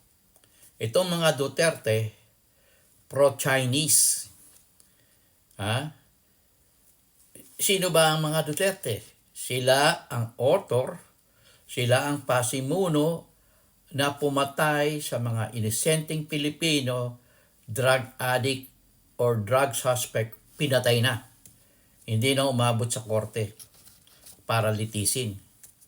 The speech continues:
Ganyan o, at nagbigay pa ng award itong si Digong Duterte nung kapanahunan niya nung siya ay presidente. A-, ano nangyari? Nagkawindang-windang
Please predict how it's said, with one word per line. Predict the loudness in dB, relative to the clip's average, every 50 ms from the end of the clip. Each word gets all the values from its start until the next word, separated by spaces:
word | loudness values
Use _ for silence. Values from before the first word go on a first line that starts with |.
| _ _ _ _ _ -20 -20 -20 -20 _ _ -20 -20 _ _ -20 -20 -20 _ _ -20 -18
Ganyan | -4 2 2 2 4 4 2 2
o, | 2 2 2 0 0 -2 -4 -8 _
at | -4 -4 -2 -2
nagbigay | -4 -2 0 -2 -2 0 0 0 0 2 2
pa | 2 2
ng | 2 0 0 0
award | 2 2 4 4 4 2 0 -2 -10 -18 -20 -20 -20 -20 -6 -4
itong | -4 -4 -2 -2 0 0
si | 0 0 0 0
Digong | 2 2 2 2 0 0 0 -2
Duterte | -2 2 2 2 2 0 -2 -4 -4 -4 -4 -8 -12 -20 _ _ _
nung | -4 -2 0
kapanahunan | 0 -2 -2 -2 -4 -4 -2 -4 -4 -2 -4 -4 -2 -2 0
niya | 0 0 0 0 -2 -2
nung | 0 0 0
siya | 0 4 6 6 4 4 2 0
ay | 0 0 0 0
presidente. | -2 -4 -6 -4 -4 -2 0 0 -2 -2 -4 -6 -8 -8 -8 -14 _ _ _ _ _ _ _ _ _ _ _ _ _ _ _ _ _ -10 -2
A-, | -2 -2 -2 0 0
ano | 0 2 4 4
nangyari? | 4 4 4 4 4 4 4 4 2 0 -2 -4 -8 -12 _ _ _ _ _ _ _ _ _ _ _ _ _ _ -10
Nagkawindang-windang | -4 -2 0 0 -2 -2 -4 2 4 4 4 6 4 4 4 4 2 0 0 0 -2 -2 -2 -2 0 0 0 0 0 -2